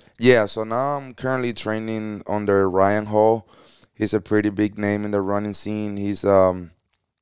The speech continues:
I think he's a two times Olympic, Olympian. He went to the Olympics, and then he has the American record in the half marathon.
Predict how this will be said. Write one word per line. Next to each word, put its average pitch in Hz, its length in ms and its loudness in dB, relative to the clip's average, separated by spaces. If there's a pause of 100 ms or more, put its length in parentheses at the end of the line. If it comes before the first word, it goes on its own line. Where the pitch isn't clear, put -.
I - 60 -12 (680)
think 127 160 -2
he's 117 120 0
a 113 60 4
two 113 180 -2
times 110 420 0
Olympic, 104 580 0 (240)
Olympian. 110 680 -4
He 98 120 -2
went 101 200 -4
to - 60 -12
the 98 100 -2
Olympics, 101 480 -4
and 98 140 -4
then 95 220 0
he 104 340 -2
has 104 320 6
the 95 580 4
American 101 540 0
record 101 540 -2
in 101 140 -6
the 92 100 4
half 95 280 4
marathon. 87 540 -6